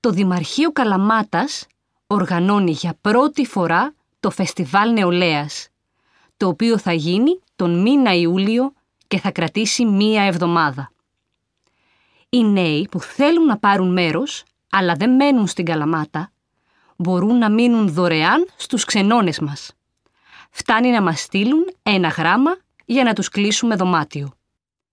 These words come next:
Οι ξενώνες είναι καινούργοι, αλλά βρίσκονται λίγο έξω από την πόλη. Οι νέοι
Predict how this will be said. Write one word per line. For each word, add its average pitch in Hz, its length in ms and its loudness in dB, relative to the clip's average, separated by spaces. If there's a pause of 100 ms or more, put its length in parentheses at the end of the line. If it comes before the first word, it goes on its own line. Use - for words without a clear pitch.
(640)
Οι 180 120 -4
ξενώνες 180 880 -2 (240)
είναι 233 240 2
καινούργοι, 220 600 0 (760)
αλλά 185 280 -2
βρίσκονται 262 640 -2 (100)
λίγο 208 380 -2
έξω 247 340 -2
από 269 160 -4
την 185 140 -4
πόλη. 151 400 -4 (1400)
Οι 208 140 0
νέοι 175 500 0